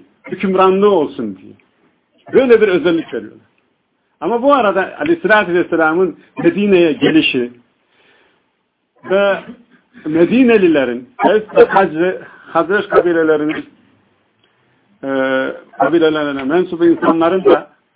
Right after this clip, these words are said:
bu adamdan yavaş yavaş uzaklaşmaları onun için ani bir şey oluyor. Yani şoka giriyor adeta.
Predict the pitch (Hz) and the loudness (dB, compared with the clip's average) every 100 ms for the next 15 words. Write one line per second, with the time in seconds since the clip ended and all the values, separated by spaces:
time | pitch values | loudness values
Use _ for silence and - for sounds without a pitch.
0 | 175 196 151 160 170 160 151 135 139 180 | -10 -8 -4 -2 -2 -2 -4 -4 -2 -2
1 | 202 - 147 131 - - _ - 151 175 | -2 -4 -4 -6 -10 -20 _ -12 -4 -4
2 | 170 165 - 214 175 170 170 208 - - | -2 -4 -4 -2 0 2 0 -2 -4 -12
3 | _ _ _ _ _ _ 302 277 240 - | _ _ _ _ _ _ -16 -14 -12 -2
4 | 190 247 196 - 196 175 202 226 233 190 | 0 0 -2 -4 -4 0 2 0 -2 -6
5 | - 190 143 104 98 101 _ _ _ _ | -2 -2 -2 -6 -14 -20 _ _ _ _
6 | _ _ _ - 220 226 - 254 254 233 | _ _ _ -6 -4 -4 -2 0 2 0
7 | 175 160 147 127 120 120 120 101 | 0 -2 -2 -2 -4 -4 -8 -10